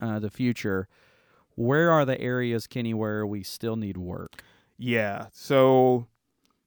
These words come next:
Speaker 2: n-, now dealing with a, a, a diverse congregation, what I'm able to, to see more clearly is kind of the, the political idolatry that can happen,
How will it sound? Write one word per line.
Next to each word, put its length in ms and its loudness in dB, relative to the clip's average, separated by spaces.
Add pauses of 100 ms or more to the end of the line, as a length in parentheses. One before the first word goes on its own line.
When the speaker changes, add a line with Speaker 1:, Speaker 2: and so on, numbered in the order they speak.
(1300)
Speaker 2:
n-, 200 -2
now 360 8
dealing 480 2
with 360 2
a, 480 -2
a, 260 -4 (100)
a 100 -2
diverse 480 0
congregation, 1040 -4 (460)
what 340 2
I'm 180 -2
able 460 4
to, 640 -2
to 140 -10
see 360 -6
more 300 4
clearly 1000 0
is 280 -4
kind 340 -4
of 140 -2
the, 500 -4 (640)
the 100 0
political 580 2
idolatry 1120 -2
that 160 -10
can 120 -10
happen, 840 -6